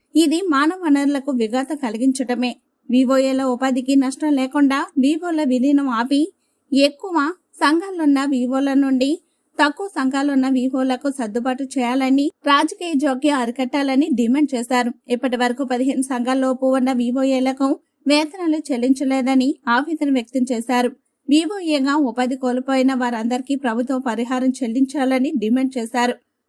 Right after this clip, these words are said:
జెండర్, వయసు, చదువు పేరుతో తొలగింపులు ఆపాలని డిమాండ్ చేశారు. వయసు పైబడిన వారికి, అనారోగ్యంతో ఉన్న వారికి, వారి కుటుంబ సభ్యులకు వివోఏలుగా అవకాశం కల్పించాలని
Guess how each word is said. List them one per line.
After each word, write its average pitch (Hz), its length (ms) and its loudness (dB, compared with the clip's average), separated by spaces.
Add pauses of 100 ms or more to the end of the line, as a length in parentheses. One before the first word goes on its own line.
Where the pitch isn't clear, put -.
జెండర్, 254 500 2 (120)
వయసు, 254 340 0 (400)
చదువు 277 420 0
పేరుతో 269 400 0 (220)
తొలగింపులు 269 560 2 (140)
ఆపాలని 254 500 0 (160)
డిమాండ్ 269 360 2
చేశారు. 240 360 0 (380)
వయసు 294 420 0
పైబడిన 269 480 0 (100)
వారికి, 262 380 0 (460)
అనారోగ్యంతో 285 720 0
ఉన్న 254 100 0 (100)
వారికి, 254 320 0 (280)
వారి 285 240 2
కుటుంబ 359 240 -6 (120)
సభ్యులకు 269 500 0 (120)
వివోఏలుగా 262 720 0
అవకాశం 285 420 -4
కల్పించాలని 262 720 0